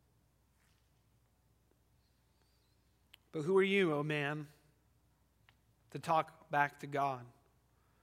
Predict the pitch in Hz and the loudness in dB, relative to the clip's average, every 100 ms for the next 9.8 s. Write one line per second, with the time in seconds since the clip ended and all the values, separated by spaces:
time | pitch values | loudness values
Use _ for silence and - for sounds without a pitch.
0 | _ _ _ _ - 156 165 175 175 - | _ _ _ _ -4 0 2 2 0 -4
1 | 165 165 156 - 156 139 156 160 151 143 | -2 -2 -2 -4 -4 -4 -4 -4 -6 -8
2 | 160 156 151 147 - - _ _ _ _ | -4 -2 -2 -6 -8 -20 _ _ _ _
3 | 135 165 156 147 156 156 151 139 127 - | 4 4 4 0 -4 -4 -6 -4 -6 -8
4 | 131 - - - - _ _ _ _ _ | -16 -14 -16 -18 -20 _ _ _ _ _
5 | _ _ _ _ _ - 175 160 190 190 | _ _ _ _ _ -2 0 4 4 4
6 | 160 - 185 196 185 185 175 - 160 156 | 0 4 8 10 8 2 -2 -10 -6 -2
7 | 160 170 180 180 175 170 170 170 180 165 | 4 6 6 4 -2 -4 4 6 6 0
8 | 160 196 196 196 190 175 160 - 190 190 | 0 2 2 2 0 0 -6 2 4 4
9 | 185 185 175 - 190 185 196 190 | 2 -2 -2 4 6 6 2 -2